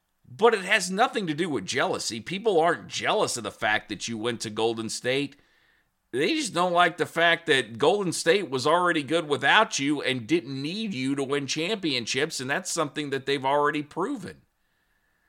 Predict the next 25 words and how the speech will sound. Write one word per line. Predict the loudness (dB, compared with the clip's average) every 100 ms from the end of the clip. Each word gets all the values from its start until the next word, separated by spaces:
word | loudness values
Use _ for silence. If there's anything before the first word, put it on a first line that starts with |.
| _ _ 0
And | 0
the | 4 4
other | 4
thing | 2 0 0
that's | -2 -2
gonna | -2 -2
drive | -2 2 2 0
people | -4 -8 -6
crazy | -2 0 0 -4
now | -2 2 2 2
is | 0
they | 2 2
know | 4 4
you're | 4 2 -4 -2
getting | 0 0 0
ready | 4 2 2
to | -4
leave | -4 -4 -6
G | -4 -2 -2
S | -2
W. | 0 0 -2 -4
Draymond | -4 -4 0 0 -2
Green | -4 -6 -2
knows | -2 -2 -2
it. | -6